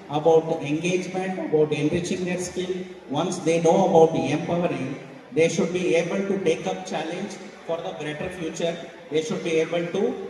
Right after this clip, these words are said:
solve the problems and make sure, ensure they will face the world, which is very difficult nowadays. Having said that,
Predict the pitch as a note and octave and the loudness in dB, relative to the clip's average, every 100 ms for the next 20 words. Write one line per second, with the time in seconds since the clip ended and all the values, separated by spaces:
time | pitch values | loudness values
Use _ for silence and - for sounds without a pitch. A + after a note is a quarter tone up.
0 | - - F#3+ D#3+ G3 F#3+ F#3 D#3+ D#3 D#3+ | -12 -6 0 2 4 4 4 4 4 2
1 | F3 - - - - - - D#3 F3+ F3+ | 0 -2 -6 -10 -12 -14 -4 -2 -2 -2
2 | - - - B2+ D#3 G3 - G3+ G3 G#3 | -4 -8 -12 -2 0 0 0 0 2 2
3 | - - - D3 F3 D#3+ G#3 G3+ G#3+ G3+ | -2 -6 -4 0 0 2 4 4 4 0
4 | - - E3 E3+ E3+ E3 F3+ - F#3+ F3+ | -4 2 2 2 -2 -2 -2 -2 0 2
5 | D3+ D3+ C#3 - - D#3 D#3 F3+ D#3 G3 | 4 4 2 -2 -4 -4 -2 -2 -4 -2
6 | F3+ G#3+ E3+ G3+ F#3 F3+ G#3 - B2+ C#3+ | 0 0 0 -2 -2 -2 -4 -4 -2 0
7 | C3+ A2+ G#2 - - - - - - - | 0 -2 -6 -8 -8 -14 -18 -20 -20 -18
8 | - D3 D3+ F3 - D#3 - F#3 G#3 - | -4 0 2 2 2 2 2 2 2 -2